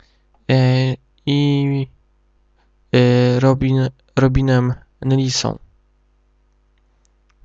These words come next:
który strzelił dwie bramki. E, Dolkan Ząbki jeden jeden, Gołąbiewski, e, strzelił bramkę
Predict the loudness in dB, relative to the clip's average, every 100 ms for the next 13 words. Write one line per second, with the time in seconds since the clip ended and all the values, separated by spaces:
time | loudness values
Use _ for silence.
0 | _ _ _ _ _ _ _ _ -14 -4
1 | 0 2 0 -2 -2 2 4 4 2 0
2 | -6 -18 _ _ _ _ _ _ _ _
3 | _ -2 0 0 4 4 4 0 0 -2
4 | -4 -6 0 0 0 0 0 0 -2 -2
5 | -6 _ _ _ _ _ _ _ 0 2
6 | 2 2 0 -2 -8 -8 -6 -6 -10 _
7 | _ _ _ _ _ _ _ _ _ 0
8 | 0 0 0 -2 -2 -4 -4 -4 -4 -6
9 | -6 -6 -6 -8 -6 -2 0 0 0 0
10 | 0 -2 -8